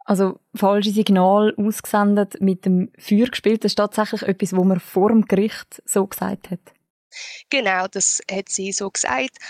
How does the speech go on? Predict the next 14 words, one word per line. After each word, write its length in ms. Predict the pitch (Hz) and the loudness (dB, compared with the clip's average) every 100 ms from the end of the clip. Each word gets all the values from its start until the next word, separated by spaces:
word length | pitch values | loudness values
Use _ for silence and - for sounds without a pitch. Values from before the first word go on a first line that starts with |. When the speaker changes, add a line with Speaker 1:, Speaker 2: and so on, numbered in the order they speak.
| - | -16
Speaker 2:
Und 220 | - 202 202 | -10 -8 -6
das 140 | - | -2
sind 160 | 208 202 | -2 -2
auch 180 | 196 | -4
Punkte 640 | - 226 233 226 - - - | -6 -4 -4 -6 -10 -10 -8
in 200 | 214 233 | -6 -2
dieser 280 | 226 220 220 | 0 0 -2
Urteilsbegründung, 920 | 214 - 196 196 196 - 190 190 196 180 | -4 -4 -2 -4 -6 -6 -6 -6 -12 -6
wo 260 | 180 185 185 | -4 -4 -6
für 80 | 190 | -10
heftige 580 | 202 196 - 202 190 190 - - _ | -10 -10 -14 -16 -16 -18 -20 -20 _
Diskussionen, 880 | 196 - 196 208 202 226 233 220 220 | -12 -8 -2 2 4 2 2 0 -2
viel 220 | - 208 | -8 -10
Empörung 600 | 202 190 185 190 202 196 | -10 -8 -2 0 0 -2